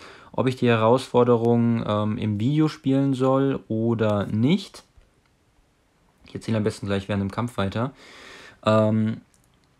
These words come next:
und ja, da ich jetzt, wie ihr gerade erfahren habt oder auch gesehen habt, äh, direkt weiter aufnehme, ist es natürlich jetzt aktuell so, dass ich, ähm, ja, noch nicht <laughs> weiß, was ihr geantwortet habt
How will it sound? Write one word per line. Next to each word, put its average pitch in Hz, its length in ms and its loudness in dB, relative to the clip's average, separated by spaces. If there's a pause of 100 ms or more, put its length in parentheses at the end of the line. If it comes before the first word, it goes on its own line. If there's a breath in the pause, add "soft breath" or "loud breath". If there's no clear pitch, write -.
(100)
und 120 720 2
ja, 117 360 2
da 123 160 4
ich 139 60 -4
jetzt, - 340 -4 (100)
wie 113 180 -2
ihr 98 380 -2 (240)
gerade 101 240 -2
erfahren 107 280 -2
habt 120 260 -4 (200)
oder 104 240 -8
auch - 100 -14
gesehen 104 320 -8
habt, 104 240 -10 (340 loud breath)
äh, 104 140 -2
direkt 120 320 0
weiter 113 300 0
aufnehme, 107 640 -2 (400 loud breath)
ist 113 140 -2
es 123 100 2
natürlich 120 300 0
jetzt 110 120 -2
aktuell 104 360 -2
so, 117 440 0 (440 loud breath)
dass 113 260 2
ich, 110 480 -4
ähm, 104 480 -2 (140)
ja, 101 200 0
noch 104 120 0
nicht 107 180 -2
<laughs> - 0 -
weiß, 107 260 -4
was 98 120 -2
ihr 104 80 0
geantwortet 104 500 -4
habt 113 260 -6